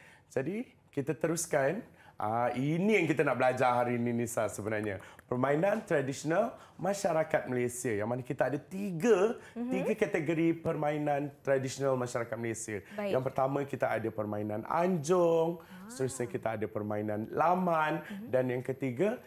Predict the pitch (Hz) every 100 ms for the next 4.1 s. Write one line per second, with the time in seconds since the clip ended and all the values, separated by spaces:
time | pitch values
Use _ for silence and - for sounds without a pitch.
0 | - - 151 151 190 190 180 185 185 185
1 | 185 175 - 156 143 139 139 139 131 127
2 | 120 113 - - 127 85 - 175 196 254
3 | 311 302 277 247 226 208 190 180 175 98